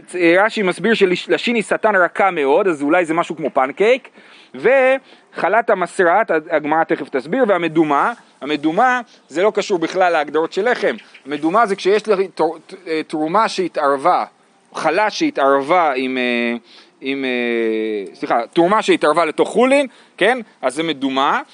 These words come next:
אה, אה, והדין של זה שלא מפרישים מזה חלה, אם,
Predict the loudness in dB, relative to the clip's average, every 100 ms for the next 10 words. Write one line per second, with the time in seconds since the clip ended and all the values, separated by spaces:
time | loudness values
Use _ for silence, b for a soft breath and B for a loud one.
0 | b _ 2 4 4 4 2 2 2 0
1 | 2 0 0 0 0 2 2 0 0 0
2 | 0 0 -2 -2 -4 -2 -2 0 2 0